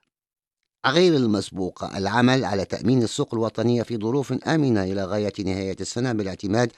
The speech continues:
على تنويع مصادر الاستيراد، لا سيما من الولايات المتحدة وأمريكا الجنوبية وعدد من الدول الأوروبية.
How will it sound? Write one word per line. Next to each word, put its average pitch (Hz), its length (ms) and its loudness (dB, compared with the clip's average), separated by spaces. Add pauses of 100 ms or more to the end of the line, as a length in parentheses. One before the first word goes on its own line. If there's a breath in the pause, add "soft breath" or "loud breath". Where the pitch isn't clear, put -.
(280 soft breath)
على 104 160 -2
تنويع 131 420 2
مصادر 160 420 0
الاستيراد، 101 600 -4 (320 soft breath)
لا 67 160 -14
سيما 107 300 -2
من 104 180 0
الولايات 98 500 -4
المتحدة 143 480 -4
وأمريكا 120 460 -2
الجنوبية 101 500 -2
وعدد 104 480 -4
من 101 200 2
الدول 95 400 -2
الأوروبية. 90 800 -4